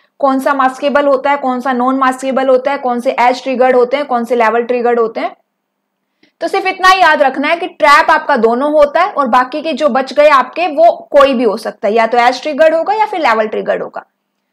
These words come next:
अब यहाँ पे कुछ और difference की अगर हम बात करें maskable और नॉन maskable interrupt में, तो देखो maskable interrupt is a hardware interrupt, ठीक है, that can be disabled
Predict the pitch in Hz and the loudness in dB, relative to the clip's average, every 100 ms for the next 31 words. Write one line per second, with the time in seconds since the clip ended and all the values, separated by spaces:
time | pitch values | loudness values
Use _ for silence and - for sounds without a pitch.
0 | _ _ _ 330 370 381 392 392 381 349 | _ _ _ 2 4 2 0 -4 2 4
1 | 370 370 330 320 320 339 311 311 269 254 | 4 2 -2 -4 -4 -2 0 0 2 2
2 | 269 269 269 247 311 269 254 - 277 294 | 2 0 0 2 2 0 -2 -4 0 2
3 | 294 269 254 269 277 254 247 254 240 254 | 4 2 2 -2 0 -2 -2 -2 0 0
4 | 240 220 254 254 233 262 285 247 240 269 | -2 -2 -4 -4 -6 -4 0 0 2 0
5 | 233 240 - 311 349 339 277 240 247 247 | 0 -2 -6 2 4 4 0 0 0 0
6 | 277 254 294 - 240 220 233 277 320 285 | -4 -2 -2 -2 0 2 2 4 4 4
7 | 208 - 185 - - - 311 294 427 - | -2 -6 -8 -8 -20 -12 -6 -2 -4 -6
8 | _ _ - 247 285 285 311 294 269 240 | _ _ 0 2 2 2 -2 0 -2 -4
9 | 233 285 269 311 381 | -2 2 4 4 2